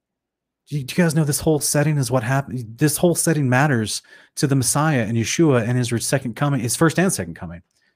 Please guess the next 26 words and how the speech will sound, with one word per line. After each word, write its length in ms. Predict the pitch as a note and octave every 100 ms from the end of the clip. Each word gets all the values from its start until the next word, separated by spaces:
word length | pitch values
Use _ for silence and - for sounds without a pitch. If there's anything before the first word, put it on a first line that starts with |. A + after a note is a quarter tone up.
| _ _ _ _ _ _ -
right? 240 | B2+ D#3+
Was, 260 | C3 B2+ A2 - _
remember 220 | C3 C3+ C#3
the 80 |
voice 380 | A#2+ C#3+ C3+ - B2
that 400 | A#2 A2+ - _ -
came 300 | B2+ C3 B2+
from 280 | - B2+ B2+
heaven? 600 | - - A#2 D#3 G3 - _ _ _
"This 120 | G#2
is 120 | A#2 A#2
my 140 | A#2
son," 300 | A#2 C#3 D#3
Luke 140 | A#2+ A#2+
chapter 280 | A#2+ A#2+
nine. 300 | A2 A#2+ E3+ - _ _ _ _ _ _ _ _ _ _ _ -
Um, 100 | B2+
remember 420 | C#3 B2+ C3 C3
when 160 | B2+ B2
he's 100 | A#2+
baptized, 560 | A#2+ A#2+ A#2+ C3 C3+
it 40 | A#2+
says 160 | A#2+
the 60 | A2+
heavens 320 | A2+ A#2 A#2
opened? 340 | A#2+ A#2+ E3+